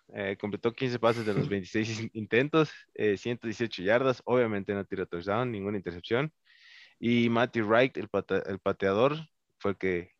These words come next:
Speaker 1: pues, puso los nueve puntos ahí en el marcador.
Speaker 2: Ninguno de
Speaker 1: Otro
Speaker 2: los dos
Speaker 1: lado
Speaker 2: quarterbacks tuvieron puntos.
Speaker 1: No.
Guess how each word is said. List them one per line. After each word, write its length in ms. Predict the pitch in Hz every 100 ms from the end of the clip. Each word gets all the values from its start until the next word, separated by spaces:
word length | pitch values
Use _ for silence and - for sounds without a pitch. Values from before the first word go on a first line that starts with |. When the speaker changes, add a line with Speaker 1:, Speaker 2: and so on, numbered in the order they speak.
| _ _
Speaker 1:
pues, 120 | - -
puso 260 | 107 104
los 140 | 95 95
nueve 220 | 98 92
puntos 440 | - 101 - 92
ahí 120 | 92
en 60 | 95 95
el 60 |
marcador. 480 | 95 90 98 98 - _ _ _ -
Speaker 2:
Ninguno 380 | 180 185 226 226
de 60 |
Speaker 1:
Otro 80 | 175
Speaker 2:
los 80 | -
dos 60 | 135
Speaker 1:
lado 120 | 131
Speaker 2:
quarterbacks 360 | 185 175 175
tuvieron 300 | - 170 165
puntos. 580 | 151 160 180 175 - _ - - - - -
Speaker 1:
No. 220 | 117